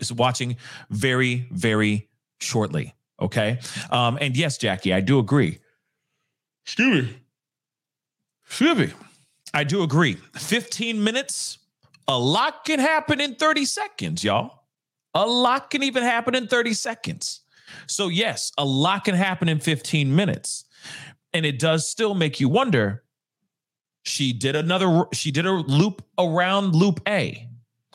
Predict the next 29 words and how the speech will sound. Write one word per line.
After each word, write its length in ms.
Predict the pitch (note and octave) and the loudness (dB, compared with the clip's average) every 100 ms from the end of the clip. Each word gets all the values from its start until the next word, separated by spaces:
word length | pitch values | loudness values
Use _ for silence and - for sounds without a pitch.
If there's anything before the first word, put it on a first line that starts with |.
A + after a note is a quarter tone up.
| - _ - | -20 _ -4
How 320 | D3+ D3+ D#3 | 0 2 4
long 580 | D3 E3+ A2 E2+ A#2+ - _ _ _ _ _ _ _ _ _ - | 4 4 2 0 -6 -12 _ _ _ _ _ _ _ _ _ -2
is, 460 | C3 B2+ B2+ - - _ _ | 2 2 0 -4 -14 _ _
how, 320 | - G3 G3+ | 0 2 2
what's 300 | - C3 E3+ | 0 0 0
the 100 | - | -2
distance 680 | E3+ B2+ F#3+ - F3+ E3+ - - | -4 -2 -4 -4 -4 -4 -6 -2
of 240 | C3 C#3 A#2 | 0 2 2
Loop 320 | A2+ A#2+ - | 4 4 2
A? 220 | A2+ D#2 | -4 -4
How 320 | C2+ D3 C#3 D#3+ | -4 -2 0 2
long 640 | C3+ A#2+ D3 F2+ D#2 F2+ - _ _ _ _ | 2 4 4 2 -2 -8 -14 _ _ _ _
is 240 | C3 A#2+ A2 | -2 -2 -2
Loop 220 | G#2+ F2 | -2 0
A? 380 | F#3 F#2+ - - _ _ _ _ _ _ _ _ _ _ _ _ _ _ _ _ _ _ _ _ _ _ _ | 0 0 -4 -16 _ _ _ _ _ _ _ _ _ _ _ _ _ _ _ _ _ _ _ _ _ _ _
She's 240 | - D3+ | -4 -2
nine 320 | C3 D3 F#3+ G3 | 0 0 0 2
years 240 | F#3+ E3+ | 4 4
old. 420 | G3+ G2 G#2 - - _ _ _ - | 4 4 0 -4 -12 _ _ _ -2
You 80 | |
gotta 180 | A2+ C3 | 0 0
put 220 | A#2+ D3 | 0 0
that 180 | D3+ D3 | 0 0
into 200 | A#2+ G2 | -2 -2
consideration. 840 | A2 G2 - F#2 E2+ D#2+ G#2+ B2 - - _ _ _ _ _ _ _ | 0 0 0 -2 -2 -2 -2 -6 -8 -16 _ _ _ _ _ _ _
So 200 | - B2 | -4 -4
you 180 | A#2 A#2+ | -2 -2
gotta 220 | B2+ C#3 | 0 2
wonder 400 | C#3+ C#3 C3+ B2 | 2 4 2 0